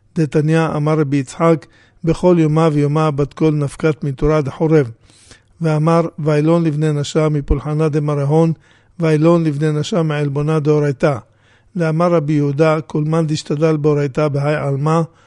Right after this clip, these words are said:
ומסגל עובדין תבין ירית עלמא שלמה." וכל מאן דלא ישתדל באורייתא בהאי עלמא,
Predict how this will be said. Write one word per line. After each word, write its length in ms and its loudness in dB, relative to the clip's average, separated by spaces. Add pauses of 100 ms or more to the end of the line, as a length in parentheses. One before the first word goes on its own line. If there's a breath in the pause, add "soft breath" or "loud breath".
(240 soft breath)
ומסגל 500 -2
עובדין 520 -2
תבין 400 0
ירית 340 -2
עלמא 300 -2
שלמה." 460 -4 (600 soft breath)
וכל 260 0
מאן 220 2
דלא 220 0
ישתדל 440 -2
באורייתא 540 -2
בהאי 280 -2
עלמא, 400 -2